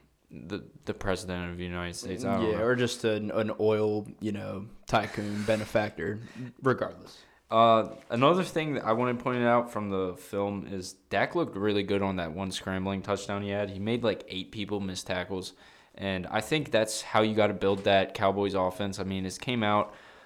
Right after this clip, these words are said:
Speaker 1: um, that the Cowboys don't really have an offensive scheme. They're kinda just winging it and, uh, you know, stealing plays from certain teams and everything.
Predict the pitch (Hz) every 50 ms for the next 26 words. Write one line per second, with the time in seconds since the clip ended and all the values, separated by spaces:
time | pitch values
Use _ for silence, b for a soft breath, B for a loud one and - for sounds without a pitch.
0 | B B B B 90 92 92 92 90 90 87 90 90 90 90 - 92 - 104 98
1 | 95 104 104 98 - - 95 98 92 95 95 95 92 90 92 92 90 92 90 90
2 | - 90 90 90 - - 101 95 98 90 - - - - - 107 110 110 113 117
3 | 120 120 b b b b b b b 101 98 - 107 98 98 95 95 92 90 -
4 | 92 95 101 104 101 101 104 104 107 - - - 95 92 90 90 90 87 87 87
5 | 87 87 90 95 - _ - 110 110 - - 101 92 87 85 - - - 104 104
6 | 101 92 90 - 101 101 98 95 - - 101 95 95 90 - - 101 92 95 92
7 | - 101 98 98 92 90 95 92 95 92 90 92 - - 95 92 90